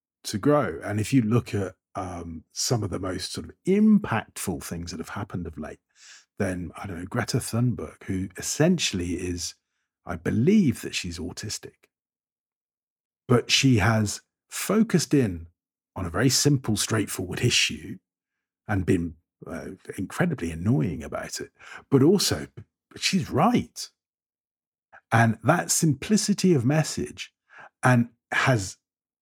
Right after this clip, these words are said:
has affected people, has made people think, "Well, do you know what? She's got a point." What is the point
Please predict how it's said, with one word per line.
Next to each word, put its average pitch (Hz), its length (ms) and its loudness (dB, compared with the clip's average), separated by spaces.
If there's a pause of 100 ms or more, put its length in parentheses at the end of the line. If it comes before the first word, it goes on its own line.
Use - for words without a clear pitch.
(440)
has - 180 0
affected 185 440 0
people, 90 160 -4
has 82 140 -4
made 156 200 2
people 143 180 -2
think, 123 160 -2
"Well, 131 140 -10 (420)
do - 120 -8
you 175 60 -2
know 196 140 -2
what? 98 320 -4
She's - 160 -10
got 127 180 -8
a 131 40 -4
point." - 380 -6 (1300)
What 139 300 4
is 214 180 4
the 151 100 2
point 123 480 0